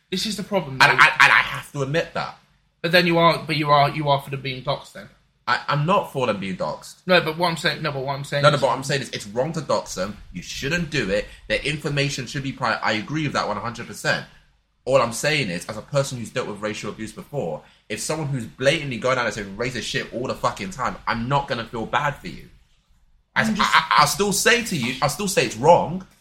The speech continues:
Speaker 2: I'll still say it's
Speaker 1: I'm
Speaker 2: out
Speaker 1: just gonna,
Speaker 2: of order.
Speaker 1: like I've, like I've said, I
Speaker 2: I just,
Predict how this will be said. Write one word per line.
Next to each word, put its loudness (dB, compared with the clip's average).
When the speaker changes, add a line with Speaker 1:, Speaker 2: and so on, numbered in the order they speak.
Speaker 2:
I'll 2
still 0
say 4
it's -2
Speaker 1:
I'm 6
Speaker 2:
out 10
Speaker 1:
just 4
gonna, 6
Speaker 2:
of 0
order. 0
Speaker 1:
like -2
I've, -4
like -4
I've -4
said, -4
I -8
Speaker 2:
I 8
just, -2